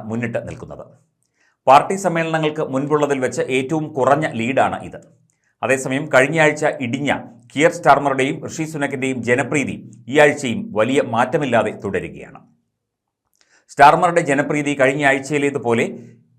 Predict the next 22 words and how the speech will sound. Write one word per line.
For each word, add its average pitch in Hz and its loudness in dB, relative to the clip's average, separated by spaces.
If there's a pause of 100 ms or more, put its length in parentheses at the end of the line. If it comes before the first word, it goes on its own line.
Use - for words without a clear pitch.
(120)
മൈനസ് 156 2
ഒൻപതായി 143 2
തുടരുമ്പോൾ, 117 0 (340)
ഋഷിയുടെ 139 -2
ജനപ്രീതി 117 -2
മൂന്ന് 143 -4
പോയിന്റ് 131 0
വർദ്ധിച്ച് 113 0 (300)
മൈനസ് 120 -2
ഇരുപത്തിയൊൻപതിൽ 117 -4 (100)
എത്തി. 76 -16 (760)
റുവാണ്ടൻ 175 6
പദ്ധതി 151 0
സുഗമമാക്കുന്നതിനായി 143 0
നിർമ്മിച്ച 123 -2
പുതിയ 131 -2
നിയമം 131 -2
പാസാക്കിയെടുക്കാനായതാണ് 120 2 (400)
ഋഷിക്ക് 123 -6 (120)
തുണയായത് 123 0
എന്ന് 104 -8
കരുതുന്നു. 80 -10